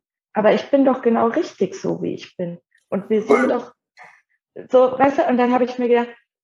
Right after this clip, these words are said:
"Ah, das erzählt mir eine Neunjährige", ne? Also, und da habe ich mir gedacht, "Boah, wie schön ist es, dass ich auch mit Hilfe von dir, mit Hilfe von der Gruppe, mit Hilfe von so vielen Menschen, mit denen ich da einfach grad in Kontakt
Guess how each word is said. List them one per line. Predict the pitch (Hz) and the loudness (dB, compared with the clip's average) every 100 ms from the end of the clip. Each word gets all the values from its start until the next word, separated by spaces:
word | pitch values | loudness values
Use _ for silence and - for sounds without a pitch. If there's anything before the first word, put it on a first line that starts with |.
| - | 0
"Ah, | 392 | 2
das | 381 370 | 2 0
erzählt | 330 - 302 | -4 -2 -2
mir | 311 285 | 0 0
eine | 294 | 0
Neunjährige", | 285 311 403 302 220 208 220 214 | 0 0 -2 -2 -4 -4 -6 -6
ne? | 240 370 _ _ _ | -6 -10 _ _ _
Also, | 240 233 | 2 4
und | 214 220 | 2 2
da | 277 | 0
habe | 285 | 0
ich | 285 | -2
mir | 262 | -2
gedacht, | 247 240 - _ - | -2 -4 -10 _ -6
"Boah, | 208 262 240 | 2 4 4
wie | 226 | 0
schön | - - 294 349 381 | -4 0 0 0 -2
ist | - 311 - | -4 -6 -2
es, | 226 285 - _ _ - | 0 0 -2 _ _ -2
dass | 220 | 0
ich | 220 - | 0 0
auch | - 214 - | 0 0 -2
mit | 214 | -4
Hilfe | 214 269 254 | 0 0 0
von | 226 226 214 | -4 -2 0
dir, | 247 285 | 0 2
mit | 240 220 | 2 0
Hilfe | 247 247 254 | 0 -2 -2
von | - 302 | -4 0
der | 302 | 0
Gruppe, | - 262 277 - | 0 0 2 0
mit | 208 - | 0 -2
Hilfe | 240 247 - | -4 -4 -6
von | 208 214 | -6 -2
so | 196 254 | 0 -2
vielen | - 240 214 208 196 | 0 0 0 -2 0
Menschen, | 196 277 - 220 214 214 | 2 2 -2 0 0 0
mit | 208 | 0
denen | 208 202 | 0 0
ich | 208 - | -2 -4
da | - | 0
einfach | - 196 202 - | 0 0 -4 -6
grad | - 185 190 | -2 -2 -2
in | 190 | -8
Kontakt | 190 185 - 294 | -6 -6 -6 -10